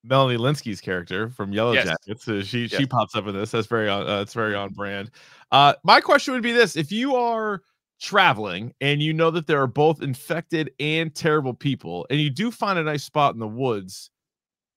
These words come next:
Speaker 1: wouldn't you still sleep in the truck? I'd sleep in the truck. I feel like it's
Speaker 2: I
Speaker 1: just
Speaker 2: would sleep,
Speaker 1: one more
Speaker 2: I would sleep
Speaker 1: line
Speaker 2: in the
Speaker 1: of
Speaker 2: truck.
Speaker 1: Yeah.
Speaker 2: But again, I think people are more interested with your stuff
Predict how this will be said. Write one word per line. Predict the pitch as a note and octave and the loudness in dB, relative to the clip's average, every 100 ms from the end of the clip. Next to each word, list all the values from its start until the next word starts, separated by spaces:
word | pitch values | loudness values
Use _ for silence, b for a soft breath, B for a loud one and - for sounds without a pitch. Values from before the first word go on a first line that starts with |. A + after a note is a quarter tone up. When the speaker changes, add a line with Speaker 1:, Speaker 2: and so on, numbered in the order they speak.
| _ - | _ -10
Speaker 1:
wouldn't | G#3 D#4 | -8 -6
you | E4 | -6
still | - - G#3 | -6 0 0
sleep | G#3 G3+ G#3 | 0 -4 -4
in | F#3+ | -4
the | C3+ | -4
truck? | - E3 G#3+ - - | -4 -4 -4 -6 -4
I'd | F#3 A3 | -2 0
sleep | D#4+ D4 | -2 -2
in | E3 | -2
the | |
truck. | - C3 F2+ | -2 -2 -2
I | G#2+ | -2
feel | G3 | 2
like | G#3 | 2
it's | D#3 | 6
Speaker 2:
I | |
Speaker 1:
just | C3 | 4
Speaker 2:
would | C#3 | 4
sleep, | D3 E3+ E3 | 0 -2 -2
Speaker 1:
one | D#3 | 4
more | B2+ | 4
Speaker 2:
I | |
would | B2+ B2+ | 4 0
sleep | B2 B2+ | -6 -4
Speaker 1:
line | |
Speaker 2:
in | |
the | A2 | -6
Speaker 1:
of | |
Speaker 2:
truck. | - G#2+ - - _ _ - | -4 -6 -6 -12 _ _ -8
Speaker 1:
Yeah. | G2 - _ _ _ _ | -8 -8 _ _ _ _
Speaker 2:
But | C3 | -4
again, | C3 C#3+ C#3 | -2 0 0
I | A#2 B2 | -2 -4
think | D3+ C3+ | -6 -8
people | D3+ C#3+ | -10 -6
are | B2+ | -6
more | A#2+ A#2+ B2+ - | -6 -4 -4 -4
interested | B2 B2+ B2 - A2+ A2+ G#2 G#2+ _ _ _ _ _ _ _ _ | -10 -12 -14 -12 -10 -10 -12 -18 _ _ _ _ _ _ _ _
with | A2 G#2+ | -16 -10
your | G#2 | -10
stuff | - - - A#2 A2 - | -8 -10 -4 -4 -4 -10